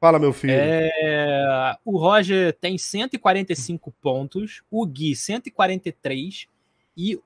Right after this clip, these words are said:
Speaker 2: o Baldini, o, o Kings, né, na, tá na terceira colocação com cento e vinte e sete pontos,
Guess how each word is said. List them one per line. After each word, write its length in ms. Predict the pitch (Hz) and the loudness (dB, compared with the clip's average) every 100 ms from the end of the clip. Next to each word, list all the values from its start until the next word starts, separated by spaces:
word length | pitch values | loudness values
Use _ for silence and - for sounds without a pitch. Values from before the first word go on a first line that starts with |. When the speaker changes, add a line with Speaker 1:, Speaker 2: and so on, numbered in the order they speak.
| _ | _
Speaker 2:
o 160 | 220 220 | -8 4
Baldini, 920 | 233 220 165 131 180 262 214 131 120 - | 6 6 4 -4 -4 -4 -4 -4 -6 -4
o, 320 | 226 190 131 _ | -2 -2 -6 _
o 80 | 185 | -6
Kings, 340 | - 214 127 | 0 0 0
né, 120 | 135 127 | -4 -4
na, 160 | 127 | -4
tá 180 | - 143 | -2 -2
na 80 | 143 | -2
terceira 320 | 147 160 143 | -4 -4 -4
colocação 420 | 151 135 135 143 | -4 -4 -4 -8
com 120 | 147 | -12
cento 220 | - 135 135 | -12 -12 -12
e 20 | |
vinte 140 | 135 | -14
e 20 | |
sete 260 | - 123 - | -10 -10 -10
pontos, 500 | 196 185 247 185 | -6 -2 -2 -4